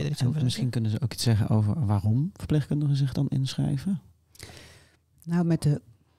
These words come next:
Speaker 3: pilot die we draaiden, dan hadden we natuurlijk maar een beperkt aantal mensen, hè, van: "Ja, we kunnen zoveel mensen kwijt." Dat was uit mijn hoofd even twee keer zestig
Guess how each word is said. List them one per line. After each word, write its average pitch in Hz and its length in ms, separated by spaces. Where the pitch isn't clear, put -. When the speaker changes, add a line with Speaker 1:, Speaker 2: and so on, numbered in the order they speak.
Speaker 3:
pilot 196 340
die 135 120
we 135 80
draaiden, 135 500
dan 175 80
hadden 151 200
we 143 60
natuurlijk 143 240
maar 139 80
een 135 180
beperkt 170 280
aantal 131 260
mensen, 131 380
hè, 190 80
van: 156 140
"Ja, 156 140
we 135 100
kunnen 135 300
zoveel 143 300
mensen 127 300
kwijt." 165 280
Dat 151 100
was - 200
uit 143 120
mijn 131 120
hoofd 151 220
even 135 240
twee 139 220
keer 131 200
zestig - 680